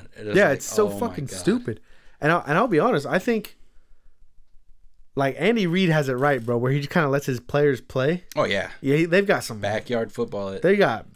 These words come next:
Speaker 2: backyard fun-ass football over
Speaker 1: Yeah, they
Speaker 2: there.
Speaker 1: do.
Speaker 2: And when we have fun-ass football, like our flea flickers,
Speaker 1: Mm-hmm.
Speaker 2: I think we've done three.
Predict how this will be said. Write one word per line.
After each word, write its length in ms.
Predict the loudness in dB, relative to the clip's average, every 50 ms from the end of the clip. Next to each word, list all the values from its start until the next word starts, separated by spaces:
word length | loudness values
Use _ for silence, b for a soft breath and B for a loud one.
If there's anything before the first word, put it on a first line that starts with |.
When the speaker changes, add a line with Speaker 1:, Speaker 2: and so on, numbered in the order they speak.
| -4
Speaker 2:
backyard 560 | 0 2 2 2 0 2 4 4 6 6 4 2
fun-ass 560 | -2 -4 0 2 4 4 4 4 4 2 2
football 420 | 0 0 0 2 2 2 4 4
over 120 | 2 2 2
Speaker 1:
Yeah, 60 | 4 4
they 60 | 6
Speaker 2:
there. 200 | 6 4 4 2
Speaker 1:
do. 200 | 0 -6 -14 -16 b b b b -2
Speaker 2:
And 220 | 0 0 0 0 0
when 160 | 2 4 4
we 100 | 6 6
have 180 | 6 4 4 2
fun-ass 320 | 0 0 0 2 2 0 0
football, 320 | 0 -2 2 4 4 4
like 140 | 4 4 4
our 100 | 2 0
flea 220 | 0 0 0 -2 0
flickers, 520 | 0 -2 0 2 2 0 0 -2 -6 -14 -14 -10
Speaker 1:
Mm-hmm. 440 | -8 -8 -6 -6 -6 -6 -6 -4 -4
Speaker 2:
I 20 |
think 160 | -4 -2 -2 0
we've 160 | 0 0 0
done 180 | 0 0 0
three. 520 | 0 -4 -2 0 0 0 0 0 -2 -4